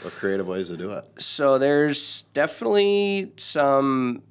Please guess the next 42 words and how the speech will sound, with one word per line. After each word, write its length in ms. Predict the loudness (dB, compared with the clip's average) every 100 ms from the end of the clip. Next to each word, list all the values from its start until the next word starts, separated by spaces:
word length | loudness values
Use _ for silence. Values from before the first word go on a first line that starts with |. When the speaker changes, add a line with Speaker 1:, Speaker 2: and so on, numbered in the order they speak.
| -8
Speaker 2:
you 160 | -2
know, 180 | 4 4
advantages 840 | 4 2 2 2 0 -2 -2 -4
to 160 | -8 -8
be 140 | -6
sh-, 140 | -6 -8 _
being 180 | -2 0
shopping 340 | 2 2 2
right 180 | 2 2
now, 260 | 2 2 4
but 100 | 4
Speaker 1:
Yeah. 160 | 4
Speaker 2:
I, 40 | 0
I 40 |
think 260 | -2 -4 -2
we're 120 | 0
in 180 | 2 2
that 220 | 2 2
window. 520 | -2 -2 0 -2 -4 -6
I 100 | -2
don't, 300 | 2 4 2 -4 _ -10
you 120 | -6
know, 220 | -4 -6 -8 -20 -12
obviously 300 | -10 -8 -8
we 80 | -10
can 140 | -8 -4
look 180 | -2
back 260 | 0 0 0
at 140 | -4
this 300 | -2 -2 -4
in 80 | -8
six 300 | -8 -8 -6
months 340 | -4 -2 -4 -6
and 100 | -8
see 220 | -8 -6
if 160 | -8 -6
we 80 |
were 120 | -4 0
right 180 | 0 2
or 80 |
wrong, 360 | 2 4 4 2
but 200 | -2 -4